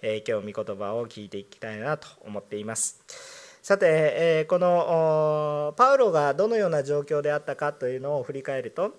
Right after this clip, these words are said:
イエス・キリストが、あ、私たちの、おー、罪を救う、うー、救い主だと信じる、えー、ことによって罪許される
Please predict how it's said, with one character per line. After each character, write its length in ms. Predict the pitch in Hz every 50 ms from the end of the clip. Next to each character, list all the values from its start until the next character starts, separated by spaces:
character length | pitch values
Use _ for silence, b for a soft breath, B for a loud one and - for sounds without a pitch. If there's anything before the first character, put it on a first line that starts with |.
| _ _ B B B B B B B
イ 100 | - 220
エ 140 | 254 269 277
ス・ 160 | 262 - -
キ 100 | - 180
リ 140 | 160 165 165
ス 100 | - -
ト 120 | 160 151
が、 320 | 143 170 175 180 175 - -
あ、 160 | 156 143 143
私 320 | 143 147 147 156 160 156 -
た 160 | - 143 139
ち 100 | - -
の、 680 | 147 160 165 160 151 - 143 139 135 135 127 127 127 127
お 40 |
ー、 180 | 123 - - 151
罪 160 | 139 123 127
を 200 | 143 147 143 131
救 480 | - - - - 135 131 131 131 131 -
う、 60 | -
う 560 | 131 127 123 120 117 117 113 110 110 107 104 110
ー、 40 |
救 280 | 107 - - - 180 196
い 40 | 208
主 220 | 202 190 - -
だ 140 | - 117 113
と 160 | - 107 107
信 240 | - - 156 160 151
じ 100 | 151 151
る、 220 | 131 107 104 - -
え 220 | 120 113 113 113
ー、 40 | 110
こ 120 | - 127
と 160 | 123 151 151 139
に 120 | 139 123
よ 120 | 120 113
っ 20 | 110
て 340 | _ _ _ 190 196 202 190
罪 360 | - - 170 139 123 110 101 101
許 120 | 104 101
さ 160 | - - 104
れ 120 | 98 98 90
る 160 | 90 -